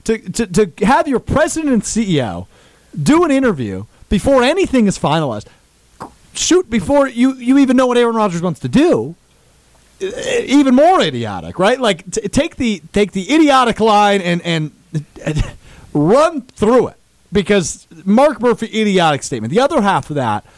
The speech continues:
is the, the finding the situation that's, that's best, right? We need to know what Aaron wants. He's putting the ball back in Aaron's court. A-, and fully, I, I do believe, at least from <laughs> all the stuff we've heard today, is the ball probably is in Aaron's court.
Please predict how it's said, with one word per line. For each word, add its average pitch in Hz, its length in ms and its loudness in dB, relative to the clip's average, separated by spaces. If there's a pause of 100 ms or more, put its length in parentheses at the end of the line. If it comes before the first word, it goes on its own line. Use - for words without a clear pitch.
(380)
is 180 380 2 (100)
the, 151 140 -10
the 156 180 -6
finding 220 680 0
the 185 80 0
situation 165 720 0
that's, 135 240 -6
that's 123 220 -4
best, 90 380 -6
right? 135 120 -2
We 147 80 0
need 170 160 4
to 165 80 4
know 147 160 2
what 139 160 -2
Aaron 127 340 -2
wants. 107 360 -2 (360)
He's 190 160 0
putting 320 280 2
the 247 60 2
ball 196 200 2
back 151 320 -2
in 151 80 -4
Aaron's 123 320 -4
court. - 300 -12 (440)
A-, 190 140 -2
and 202 380 -2 (200)
fully, 240 440 0
I, 170 180 0
I 170 100 0
do 208 180 0
believe, 156 580 0 (180)
at 151 120 -4
least 202 220 0
from 139 260 -8 (160)
<laughs> - 180 -14
all 185 200 -2
the 147 120 -6
stuff 151 260 -2
we've 117 120 -4
heard 120 180 -2
today, 101 340 -4 (360)
is 170 100 2
the 151 80 -4
ball 247 180 2
probably 143 480 0
is 156 140 2
in 117 80 -2
Aaron's 85 320 -6
court. - 320 -14